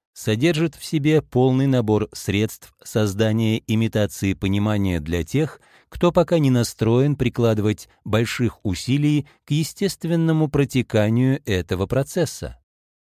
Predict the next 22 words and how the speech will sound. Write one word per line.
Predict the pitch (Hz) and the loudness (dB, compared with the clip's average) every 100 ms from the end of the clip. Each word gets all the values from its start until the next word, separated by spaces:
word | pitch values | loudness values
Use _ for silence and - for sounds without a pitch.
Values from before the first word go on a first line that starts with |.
| - | -2
Однако | 95 101 107 104 | -2 2 0 -2
сама | 95 104 98 | -4 -2 -2
суть | 92 - 151 | -2 -4 -4
понимания | - 104 104 107 92 85 | -2 -2 0 0 -2 -2
в | |
том, | - 156 156 - _ | 0 -2 -2 -10 _
что | - 151 | -4 -2
оно | 160 175 | 0 0
не | 180 | 0
может | 180 175 151 | 0 0 0
быть | 156 151 - _ | -2 -4 -10 _
никому | 127 135 - 127 120 127 156 - | 0 0 0 0 2 0 -2 -2
и | 127 | 0
никем | 123 110 - 107 101 113 - | 0 -2 -2 0 0 -4 -6
дано. | 110 147 175 120 60 _ _ _ | -2 0 0 -2 -4 _ _ _
Оно | 98 101 110 | -4 0 0
может | 117 113 107 | 0 0 0
быть | 110 - | -2 -2
только | 127 117 - 113 110 - | -2 -2 0 -2 -2 -6
взято | 101 87 73 95 92 - 123 156 - _ | -8 -6 -2 0 0 0 -2 -2 -10 _
в | 87 82 | -10 -2
волевом | 101 101 87 87 101 123 | 0 0 0 0 0 0